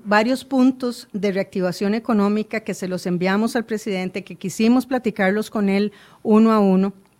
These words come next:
que le hemos tratado de dar seguimiento con don André Garnier, que dicho sea de paso es una persona muy allegada a la Cámara de Comercio,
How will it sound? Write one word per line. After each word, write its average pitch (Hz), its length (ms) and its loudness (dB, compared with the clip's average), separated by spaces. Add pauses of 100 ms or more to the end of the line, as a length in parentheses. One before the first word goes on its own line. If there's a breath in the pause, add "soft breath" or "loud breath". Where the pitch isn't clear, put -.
(1900 soft breath)
que 254 120 2
le 240 100 4
hemos 277 220 2
tratado 254 380 4
de 247 80 8
dar 233 100 2
seguimiento 220 580 2
con 226 160 0
don 190 160 0
André 175 240 0
Garnier, 214 420 0
que 202 140 -4
dicho 180 240 -4
sea 214 160 -2
de 208 80 0
paso 208 300 -4
es 202 80 -6
una 208 160 -4
persona 202 400 -2
muy 226 360 6
allegada 175 460 -2
a 190 40 -4
la 196 100 -2
Cámara 202 340 -4
de 208 100 -4
Comercio, 214 600 -4